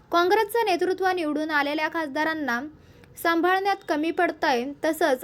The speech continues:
आपल्याच खासदार आणि आमदारांकडे दुर्लक्ष होतंय, त्यामुळे काही लोकांमध्ये अस्वस्थ आहे. पुढे बघू आता काय होतंय ते. काँग्रेसला त्यांची माणसं नीट सांभाळता येत नाहीत. आम्हाला ऑपरेशन लोटस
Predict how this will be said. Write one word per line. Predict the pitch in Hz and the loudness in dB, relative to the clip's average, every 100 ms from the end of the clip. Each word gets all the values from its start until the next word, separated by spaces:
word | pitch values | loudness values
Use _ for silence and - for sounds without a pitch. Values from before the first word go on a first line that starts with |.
| - | -2
आपल्याच | 277 277 349 381 | -4 0 0 0
खासदार | 403 370 311 349 | 2 2 2 0
आणि | 320 320 | 0 -4
आमदारांकडे | 311 277 262 285 294 302 285 285 | -6 -6 -2 -2 -2 -2 -4 -2
दुर्लक्ष | 262 262 269 - | -4 -4 -6 -4
होतंय, | 302 254 254 277 - - - - - | -2 -2 -4 -6 -10 -20 -20 -8 -4
त्यामुळे | 349 403 415 | -2 0 0
काही | 392 381 | 0 0
लोकांमध्ये | 370 - 339 330 302 302 | -2 -2 -4 -4 -4 -4
अस्वस्थ | - 285 311 302 - | -4 -4 -4 -6 -2
आहे. | 285 254 254 330 - - - - - - | 0 0 -6 -12 -18 -20 -20 -20 -8 2
पुढे | 392 415 | 4 4
बघू | 415 403 381 | 2 0 2
आता | 359 294 330 | 0 0 -4
काय | 320 320 | -2 -2
होतंय | 311 302 277 | -2 -6 -6
ते. | 269 294 | -4 -4
काँग्रेसला | 269 262 277 359 381 403 | -2 0 2 2 2 2
त्यांची | 381 359 381 | 0 -2 -4
माणसं | 359 302 302 339 330 | 0 0 0 -4 -4
नीट | 311 320 | -6 -6
सांभाळता | - 320 311 302 320 | -2 0 0 -2 -2
येत | 320 269 277 | -2 -4 -2
नाहीत. | 262 269 330 - - - - | -2 -2 -10 -14 -18 -14 -2
आम्हाला | 311 330 403 | 0 2 2
ऑपरेशन | 403 381 381 381 403 370 | 2 0 -2 -2 -2 -2
लोटस | 370 311 311 | 0 -2 -2